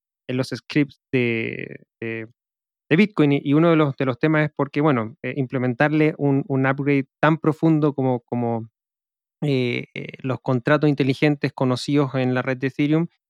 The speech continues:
significaría literalmente cambiar el, el, el, el código fuente de,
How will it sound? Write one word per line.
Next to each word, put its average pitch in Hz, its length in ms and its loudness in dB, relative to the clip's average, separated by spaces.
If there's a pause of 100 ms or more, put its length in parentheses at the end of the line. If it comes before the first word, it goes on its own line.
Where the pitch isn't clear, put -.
(440)
significaría 131 500 0
literalmente 139 520 0
cambiar 127 840 -2
el, 123 280 -10
el, - 320 -12
el, 117 200 -14 (220)
el 113 220 -14 (360)
código 151 340 4
fuente 156 440 2
de, 110 540 -4